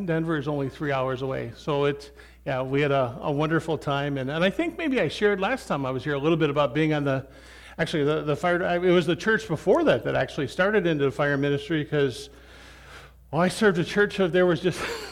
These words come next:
<laughs> well, I, when we first arrived, if it wasn't for the fact we were bringing six of our own, uh, we wouldn't have been in double digits. So, and that church, over the eleven years we were there, grew to,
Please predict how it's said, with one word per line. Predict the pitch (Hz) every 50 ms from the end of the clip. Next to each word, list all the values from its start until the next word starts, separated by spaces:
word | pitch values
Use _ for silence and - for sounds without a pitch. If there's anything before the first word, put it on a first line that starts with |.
| - 202 175
<laughs> | - - - - - - - - -
well, | 170 185
I, | 196 180
when | 180 196 190 175
we | 185 190 180
first | 185 269 285 247 - -
arrived, | 185 156 170 233 262 233 185 175 180 190 -
if | 196 - - 170
it |
wasn't | 170 170 180 180 185 190 165
for | - 185
the | 160 151
fact | - 190 180 180 175
we | 175 180 180
were | 180 170
bringing | 151 175 175 175 175 165 160 156
six | 139 - - 202 202 - - -
of | 180 151
our | 156 147 156 196
own, | 240 226 190 - - - - - - - - - - -
uh, | - 139 135 135 131 127 147
we | 165 165 170 170 185
wouldn't | 202 214 202 175 180
have | 190 165
been | 180 185 180
in | 180 160
double | 170 185 185 175 165
digits. | 143 151 202 220 170 - - - - - - - 165 -
So, | - - - 151 139 135 135 135
and | 139 147 143 143 143
that | 147 147 151 139
church, | - - 170 156 147 - -
over | 160 143 139 143 147 143
the | 143 139 131 127
eleven | 127 135 156 185 185 185
years | 175 170 170 165 160 170
we | 175 165
were | 160
there, | 147 143 139 147 165 170
grew | 151 127 135 143 143
to, | 135 131 123 120